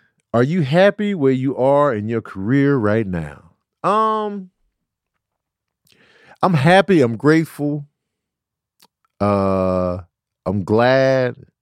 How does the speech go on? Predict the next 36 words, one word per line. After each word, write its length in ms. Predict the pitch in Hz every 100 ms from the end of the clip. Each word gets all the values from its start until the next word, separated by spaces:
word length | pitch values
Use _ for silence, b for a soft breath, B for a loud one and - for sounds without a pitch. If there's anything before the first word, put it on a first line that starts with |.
| -
I'm 100 | 107
excited. 800 | 107 - 143 139 143 147 139 131 _ _ _ _ _ _ _ _ _ _ _ _ _ _ _ -
But 120 | 110
I 100 | 143
want, 320 | 156 180 143
I 60 | 131
want 320 | 151 175 127
more. 420 | 120 113 82 73 _ _ _ _ _ _ _ _ _ _ _ _ _ -
I 40 | 104
want 240 | 120 113
more. 200 | 113 101
I 40 |
still 300 | 110 - 147
have, 500 | 135 131 123 113 101 -
I 80 |
still 220 | 123 165 156
have 240 | 139 113
goals 460 | 127 135 131 110 -
to 160 | 104
attain. 640 | 98 - 113 104 87 78 - _ _ _ _ _ _ -
I'm 120 | 127
happy 300 | 147 208 208
right 260 | 185 170 160
now. 220 | 160 120
I'm 140 | 110
blessed, 640 | 107 147 180 196 - - - b b b
extremely 580 | 113 - - 160 175 165
grateful. 520 | 117 147 160 - 147
Like, 200 | 143 123
I 120 | 127
marvel 500 | 131 123 143 151 139
all 240 | 131 127 127
the 100 | 113
time 500 | - 131 127 123 110
and, 100 | 101
like, 340 | 101 92 -